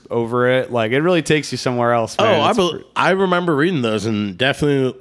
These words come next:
Speaker 2: like, really enjoying it. I'm not saying by any means he's a bad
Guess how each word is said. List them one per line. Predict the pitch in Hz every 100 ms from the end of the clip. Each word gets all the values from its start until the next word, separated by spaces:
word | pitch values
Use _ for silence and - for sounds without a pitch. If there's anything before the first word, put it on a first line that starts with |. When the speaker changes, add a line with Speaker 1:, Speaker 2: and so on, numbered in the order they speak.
| -
Speaker 2:
like, | 107 113
really | 101 135 151 139
enjoying | 117 113 127 143
it. | 156 -
I'm | 175
not | 208 180
saying | 180 165 147 117
by | 135
any | 123 139 139
means | 135 123
he's | 120 110
a | 104
bad | 87 107 104 104 95